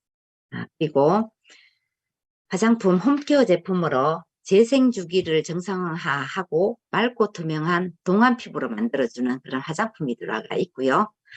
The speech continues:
건강식품은 성균관 대학 생명공학연구소에서 한국인 체질에 맞게 개발된 엔트리 제품. 어, 그래서 건강식품으로 건강한 삶을 유지할 수 있습니다.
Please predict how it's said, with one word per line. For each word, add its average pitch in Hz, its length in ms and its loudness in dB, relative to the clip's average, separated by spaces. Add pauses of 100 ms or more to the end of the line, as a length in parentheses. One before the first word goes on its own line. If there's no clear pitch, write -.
(440)
건강식품은 202 800 2
성균관 185 760 0
대학 202 300 -2 (120)
생명공학연구소에서 156 1500 -4
한국인 226 600 0
체질에 175 380 -2
맞게 147 640 -4
개발된 143 520 -4
엔트리 262 400 -2
제품. - 380 -10 (800)
어, 123 320 -2
그래서 165 420 -2
건강식품으로 175 960 -2
건강한 208 460 2
삶을 170 380 -6
유지할 151 460 -4
수 - 180 -10
있습니다. - 520 -8